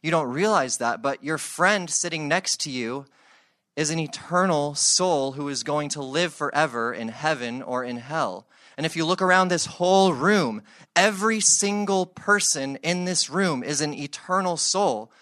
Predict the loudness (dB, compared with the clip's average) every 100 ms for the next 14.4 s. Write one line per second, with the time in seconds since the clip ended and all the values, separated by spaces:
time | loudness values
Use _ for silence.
0 | -20 _ -2 -2 0 0 0 -4 -2 0
1 | 0 -2 -4 0 -2 -2 -2 0 2 4
2 | 2 2 -2 -4 -8 -20 _ _ _ _
3 | _ -8 -4 -2 -2 2 4 4 2 0
4 | 0 0 0 0 0 0 2 2 0 0
5 | 2 2 2 0 2 2 0 -4 -8 -8
6 | -8 -4 -4 -6 -10 -12 -12 -14 -16 -20
7 | -10 -2 0 0 -2 -4 -4 -2 0 0
8 | 0 2 2 2 -4 -4 -2 0 0 2
9 | 4 4 0 -2 -2 -4 -4 -2 0 2
10 | 0 2 0 0 -4 -4 -6 -10 -4 -2
11 | 0 -2 -8 _ _ 0 2 2 0 -2
12 | -6 -12 -20 _ -6 -2 -4 -4 -6 -2
13 | -2 -2 -4 0 0 0 -2 -2 -4 -2
14 | -2 -2 -6 -8